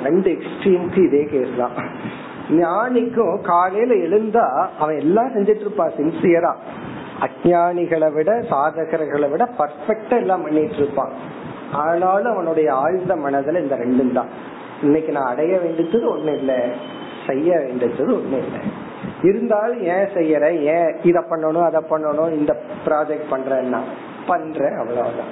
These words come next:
அங்க கேள்வி கிடையாது. அப்படி இதனுடைய சாராம்சம் வந்து ஞானிக்கு பிராப்யம் கிருத்தியம் இல்லை. இதை எப்படி பகவான் சொல்றார்?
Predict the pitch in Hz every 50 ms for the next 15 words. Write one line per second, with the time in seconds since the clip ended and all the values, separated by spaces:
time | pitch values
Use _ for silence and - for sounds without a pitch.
0 | - - - 170 170 - 202 - - 147 151 156 151 131 143 - - 135 120 123
1 | 127 120 - - - - - - - - - - - - 139 139 - 135 123 120
2 | 160 139 101 - - - - - - - - - - - - 156 165 156 147 147
3 | 147 139 131 - - 135 139 160 175 165 147 143 143 139 - 131 123 117 117 120
4 | 135 185 220 240 - - - - - - - - 127 127 135 139 151 170 180 190
5 | 175 160 147 - - - 247 240 - - 151 139 135 147 151 - - - 147 139
6 | 135 156 196 196 - 156 131 131 127 - - 139 123 113 - 135 120 104 - 110
7 | 104 95 - 123 123 120 - - - - - - - - - - - - - -
8 | - - - - - - - 226 190 185 175 175 175 175 170 147 147 - 143 143
9 | 143 139 139 - 135 127 123 127 131 131 131